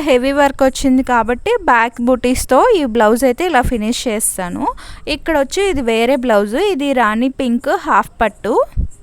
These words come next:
ఈ వర్క్ అయితే నాకు ఫైవ్ హండ్రెడ్ పడింది, ఎందుకంటే ఈ వర్క్ చిన్నది కాబట్టి మొత్తం అంతా రౌండ్ బూటీసే యూజ్ చేశాను. ఈ బ్లౌజ్ అయితే పెద్దవాళ్ళకి, ఆ, ఇంకా దీనికి స్టోన్లు చమ్కీలు ఏం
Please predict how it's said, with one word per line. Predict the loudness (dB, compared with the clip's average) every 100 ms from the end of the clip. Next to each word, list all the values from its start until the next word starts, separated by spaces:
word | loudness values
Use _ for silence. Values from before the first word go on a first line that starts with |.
| -20 _ -16 -4 0
ఈ | 2
వర్క్ | 2 2 0 0
అయితే | 2 0 0
నాకు | -2 -2 2
ఫైవ్ | 4 4 4
హండ్రెడ్ | 4 4 2 0
పడింది, | 0 0 0 2 2 4
ఎందుకంటే | 2 2 0 0 0 -2 -2
ఈ | 0 0
వర్క్ | 0 -2 0 2 0 -4
చిన్నది | 0 2 2 -2 -2 -2
కాబట్టి | -2 -6 -6 -4 0
మొత్తం | 0 2 2 4
అంతా | 4 4 4 4
రౌండ్ | 4 2 4
బూటీసే | 4 2 0 0 2 2
యూజ్ | 0 0
చేశాను. | -2 -2 -6 -8 -6 -8 -10 -18 _ _ 0
ఈ | 2 4
బ్లౌజ్ | 4 4 4 2
అయితే | 2 0 2
పెద్దవాళ్ళకి, | 0 0 4 4 2 -2 -6 -2 2 2 2 4
ఆ, | 4 2 0
ఇంకా | 0 -2 -2
దీనికి | -4 -4 -6 -4
స్టోన్లు | 0 0 0 -4 -4
చమ్కీలు | -4 -2 -2 -2
ఏం | 0